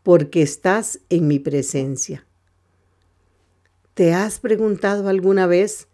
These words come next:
por qué le pide Dios esto a Moisés? El calzado nos sirve para protegernos del contacto con la tierra, con la suciedad, y en este caso, Dios le pide a Moisés que se quite toda protección,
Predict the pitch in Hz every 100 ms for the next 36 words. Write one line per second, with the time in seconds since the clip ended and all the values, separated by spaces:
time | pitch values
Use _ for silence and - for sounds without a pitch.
0 | _ _ _ - 190 175 - 214 226 233
1 | 202 - _ _ 208 226 233 208 - 160
2 | 160 208 214 208 226 - 196 170 170 -
3 | 240 269 - - _ _ _ _ _ _
4 | _ _ _ _ 208 196 226 214 247 269
5 | 302 277 - 254 247 254 262 208 170 175
6 | 156 160 143 190 196 233 240 - - _
7 | 180 165 165 151 - 175 190 - 143 139
8 | 131 - 160 170 156 120 _ _ _ _
9 | _ - 143 139 - 135 143 127 131 170
10 | 156 - - _ 196 185 185 185 202 -
11 | 254 - 202 190 - 196 _ _ - 170
12 | 226 254 277 277 254 269 254 247 - 254
13 | 247 247 - 170 175 - - 269 277 208
14 | - _ 180 190 202 196 190 202 - -
15 | 143 123